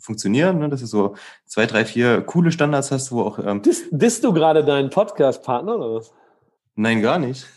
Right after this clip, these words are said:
Speaker 2: Weil der
Speaker 1: Ähm,
Speaker 2: macht das doch immer, hast du eben gesagt.
Speaker 1: <laughs>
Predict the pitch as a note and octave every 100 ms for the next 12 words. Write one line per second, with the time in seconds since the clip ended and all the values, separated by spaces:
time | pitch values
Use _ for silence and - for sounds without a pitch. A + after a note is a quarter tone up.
0 | _ _ _ _ - - G3+ G3+ B3 D#4
1 | A3 G3 G#3+ F#3 E3 D3+ F#3 G3 D#3 D3+
2 | C#3 - - C3+ B2+ C3+